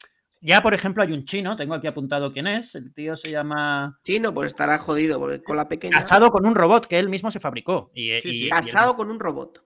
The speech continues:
Speaker 3: Sí, sí, sí.
Speaker 1: Casado, casado con un robot sexual, sí, sí. O sea, un robot, mm, que le hará tal, y, y además con una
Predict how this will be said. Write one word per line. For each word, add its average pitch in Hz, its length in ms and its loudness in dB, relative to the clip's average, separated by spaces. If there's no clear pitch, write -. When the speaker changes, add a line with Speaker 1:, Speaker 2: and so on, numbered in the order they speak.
Speaker 3:
Sí, - 160 -8
sí, 180 40 -4
sí. 170 60 -10
Speaker 1:
Casado, 117 460 -2
casado 135 340 -4
con 180 120 -4
un 170 120 -6
robot 170 240 -2
sexual, - 540 -12
sí, 110 240 -20
sí. - 320 -20
O - 60 -20
sea, 127 120 -6
un 143 120 -6
robot, 185 500 2
mm, 123 380 -12
que 104 160 -18
le 101 100 -18
hará 110 220 -12
tal, - 180 -8
y, 113 200 -14
y 123 100 -6
además 113 340 -8
con 165 140 -6
una 147 580 0